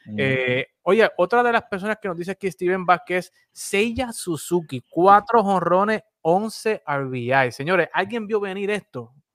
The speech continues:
Speaker 2: J R, ¿tú pensabas que Seiya iba a llegar y que iba a, a implantar bandera tan rápido? ¿O Carlos, y tú crees, o sea, ¿Qué hubiese sido si Boston hubiese firmado a este muchacho, ah?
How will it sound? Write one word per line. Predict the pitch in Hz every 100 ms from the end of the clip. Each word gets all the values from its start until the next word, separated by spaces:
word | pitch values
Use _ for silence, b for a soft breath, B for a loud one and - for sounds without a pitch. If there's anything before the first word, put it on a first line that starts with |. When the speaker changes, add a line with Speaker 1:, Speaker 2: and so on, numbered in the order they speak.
| _ 143
Speaker 2:
J | 147 151
R, | 131 120
¿tú | 160
pensabas | 165 196 208 208 -
que | 196 190 190 180 151 147
Seiya | - 160 180 185 208 190 135 _ _ b b b b
iba | 143 156 190 170
a |
llegar | 151 135 131 143 214 233
y | 220
que | 175
iba | 170 185 180 165 147 131
a, | - _ _ _ _ _ _ _
a | 151
implantar | 156 143 143 135 156
bandera | 170 180 185
tan | 180 165
rápido? | 139 151 180 240 233 220
¿O | 185 156 156
Carlos, | 180 226 202
y | 160
tú | 170
crees, | 220 208 190
o | -
sea, | 190 160 139 _ _ _ _ _ _ _ _ -
¿Qué | 180
hubiese | 262 277
sido | 240 254 240
si | - 202
Boston | 165 196 202 202
hubiese | 165 175 196
firmado | 180 175 180
a |
este | 185
muchacho, | 185 180 - 175 180 - 131
ah? | 139 170 170